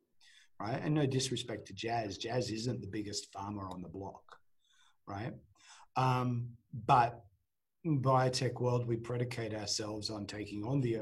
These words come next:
early risk, all right, marginalizing the risk, showing evidence and a runway in our asset, uh, in this case, Nanobus, and trying to do trade deals with, uh, a bigger, more sophisticated,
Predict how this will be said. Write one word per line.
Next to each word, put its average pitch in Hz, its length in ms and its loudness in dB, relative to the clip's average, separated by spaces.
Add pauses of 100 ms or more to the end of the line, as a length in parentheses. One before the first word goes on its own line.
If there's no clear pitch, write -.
(100)
early 104 240 -6
risk, 104 500 -4 (720)
all 110 60 -6
right, 107 220 -2
marginalizing 113 880 0
the 101 100 -6
risk, 101 440 -4 (380)
showing 110 680 -2
evidence 113 680 0
and 104 80 -10
a 101 60 -8
runway 101 720 -4 (460)
in 113 100 -6
our 98 300 -6
asset, 107 480 0 (800)
uh, 104 40 -8
in 113 220 -4
this 104 240 -2
case, 101 320 -4
Nanobus, 107 720 -4 (340)
and 110 100 -4
trying 110 280 -4
to 104 80 -6
do 98 320 -6 (200)
trade 113 360 -4
deals 98 580 -8
with, 101 280 -8
uh, 98 320 -10
a 104 80 -12
bigger, 104 280 -6
more 104 220 -6
sophisticated, 101 960 -8